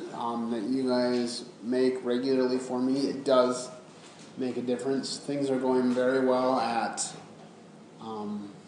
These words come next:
the Potter's house this fall. It's hard to believe that we are already,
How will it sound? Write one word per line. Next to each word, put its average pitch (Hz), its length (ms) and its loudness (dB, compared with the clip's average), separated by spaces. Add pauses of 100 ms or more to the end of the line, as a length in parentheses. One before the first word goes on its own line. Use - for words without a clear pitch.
(240)
the 120 40 -4
Potter's 123 460 0
house 127 380 0
this 120 260 -8
fall. - 680 2 (520)
It's - 80 -16
hard 127 240 2
to 123 80 -2
believe 127 400 2
that 117 100 -4
we 123 140 -2
are 113 120 2
already, 123 680 2